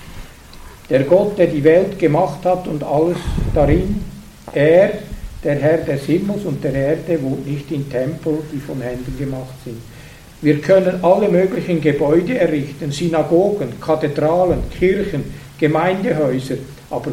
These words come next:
Gott würde nicht darin wohnen. Wenn Gottes Volk in diesen Gebäuden zusammenkommt, wird er bei ihnen sein, aber er wohnt nicht dort. Er hat seinen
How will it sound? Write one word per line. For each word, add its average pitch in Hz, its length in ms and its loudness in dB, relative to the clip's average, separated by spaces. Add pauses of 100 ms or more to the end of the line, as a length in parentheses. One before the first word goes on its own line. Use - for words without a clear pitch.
Gott 196 280 2
würde 143 280 0
nicht 165 280 -4
darin 131 360 0
wohnen. 135 500 -4 (340)
Wenn 131 200 -2
Gottes 170 380 4
Volk 196 380 2
in 160 160 0
diesen 147 300 0
Gebäuden 139 560 2
zusammenkommt, 165 800 -2 (400)
wird 190 320 -2
er 160 120 2
bei 143 220 -2
ihnen 185 280 -2
sein, 127 400 -4
aber 139 240 -2
er 117 180 -4
wohnt 139 320 -2
nicht 120 260 -10
dort. 127 220 -6 (880)
Er 175 240 2
hat 175 160 0
seinen 131 300 -4